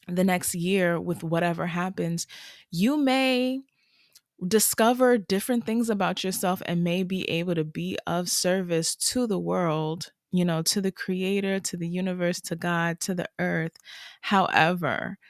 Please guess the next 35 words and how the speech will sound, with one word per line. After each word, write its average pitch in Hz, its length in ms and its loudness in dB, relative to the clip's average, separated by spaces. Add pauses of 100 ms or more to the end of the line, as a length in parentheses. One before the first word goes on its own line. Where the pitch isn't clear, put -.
(280)
just 185 260 2
be 214 340 4
of 175 200 4
service 170 640 4
in 170 120 2
a 156 80 2
different 156 460 -2
way. 147 480 -6 (320)
And 180 180 4
so 208 380 6
I 180 220 6
guess 208 280 2
today 170 380 4
I - 160 2
just 170 340 -2
urge 160 320 2
y'all 156 200 0
to 156 80 -2
look 180 340 -4
within 165 640 -2
and 151 260 -2
see 175 680 0 (380)
how 269 360 6
you 202 360 4
can 175 260 2
be 156 320 0
of 156 200 -2
service. - 880 -6 (640)
Because 247 280 6
that's 240 280 8
what 196 140 8
I 170 220 6
did 147 280 0
last - 380 -2
night. 78 380 -4